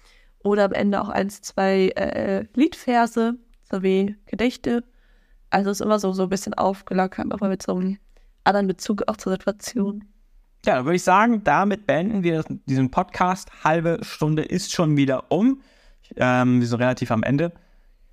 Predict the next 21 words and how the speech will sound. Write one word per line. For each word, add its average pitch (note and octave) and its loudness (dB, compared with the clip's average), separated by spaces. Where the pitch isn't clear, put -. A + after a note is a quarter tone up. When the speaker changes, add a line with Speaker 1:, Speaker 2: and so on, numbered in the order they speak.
Speaker 2:
Ja, C3+ 2
ich B2+ 0
bedanke D#3 2
mich, F3 -2
äh, C#3+ 0
dass D3 -2
du D3 -4
hier D#3 -2
in D3 0
meiner C3 2
Podca-, - -6
warte A#2+ 4
mal, G#2 2
du G#2+ -2
gehörst D3 2
zum G3+ 0
Podcast, B2+ -2
ach, B2 -2
wie A2+ 0
auch G#2 -6
immer. - -4